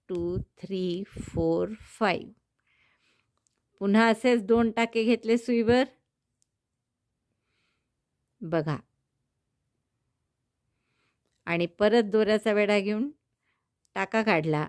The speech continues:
आणि तोच टाका यातून काढला, स्लिप स्टिच. म्हणजे तीन पिको केले आपण, दिसतंय? आता परत तीन चेन करा इथून.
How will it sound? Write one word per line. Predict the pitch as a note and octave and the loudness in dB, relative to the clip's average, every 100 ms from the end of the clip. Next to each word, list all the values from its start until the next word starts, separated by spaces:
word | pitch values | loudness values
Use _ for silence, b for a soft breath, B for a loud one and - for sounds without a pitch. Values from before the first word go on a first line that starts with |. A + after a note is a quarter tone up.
| - | -8
आणि | F#3 F#3+ - | -8 -8 -4
तोच | A3 - E3 | -4 -4 -8
टाका | D#3 F#3+ | -8 -4
यातून | A3+ A3 - - - | -2 -2 -6 -16 -20
काढला, | - - - - | -20 -20 -20 -4
स्लिप | A#3+ A#3+ | 4 6
स्टिच. | - - E3 - - b b b b _ | 4 0 -12 -14 -20 b b b b _
म्हणजे | G#3 A3 | -2 2
तीन | A#3 - C4+ D4 D4 | 0 0 -2 -2 -2
पिको | B3 A#3+ A3 | -6 -6 -8
केले | A3+ E3 D3 | -6 -6 -8
आपण, | - - D#3+ _ _ _ _ _ _ _ | -12 -20 -20 _ _ _ _ _ _ _
दिसतंय? | A3 B3 - D#4 b b b b - | -8 -6 -4 -4 b b b b -2
आता | A#3 C4 | 0 0
परत | C4 B3+ C#4 | 0 0 0
तीन | - _ E4 F#4+ F#4+ | -4 _ 2 4 4
चेन | D#4+ G#3 G3 | 4 4 4
करा | F3+ F3 | 0 2
इथून. | E3+ E3+ A3 C#4+ | 0 0 0 0